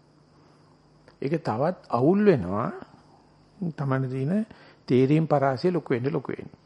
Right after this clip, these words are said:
ඒක තමයි තාක්ෂණයෙන් කරන්නේ. හැම දෙයකටම විශාල මෝස්තර රාශියක් තියෙනවා. ඒ මෝස්තර තිබුණට පාවිච්චි කරන එක නා ප්‍රයෝජනෙයි සලකලා පාවිච්චි කරනවා කියන එක දන්නේම නැහැ.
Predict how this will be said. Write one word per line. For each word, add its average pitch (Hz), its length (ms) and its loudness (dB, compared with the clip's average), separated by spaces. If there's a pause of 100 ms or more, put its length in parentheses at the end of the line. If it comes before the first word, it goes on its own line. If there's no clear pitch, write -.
ඒක 127 180 -10
තමයි 120 260 -4
තාක්ෂණයෙන් 123 540 -6
කරන්නේ. - 420 -10 (760)
හැම 104 240 -6
දෙයකටම 123 560 -4 (520)
විශාල 127 640 -2 (580)
මෝස්තර 165 440 -2
රාශියක් 107 500 -6
තියෙනවා. - 420 -20 (680)
ඒ 156 120 2
මෝස්තර 151 380 0 (680)
තිබුණට 180 520 0 (720)
පාවිච්චි 151 380 -4
කරන 180 200 0
එක 131 200 -6
නා 135 220 -6 (500)
ප්‍රයෝජනෙයි 160 720 2
සලකලා 147 420 0
පාවිච්චි 143 380 -4
කරනවා 139 300 -6
කියන 135 180 -6
එක 175 100 -4
දන්නේම 131 380 -6
නැහැ. 165 160 -10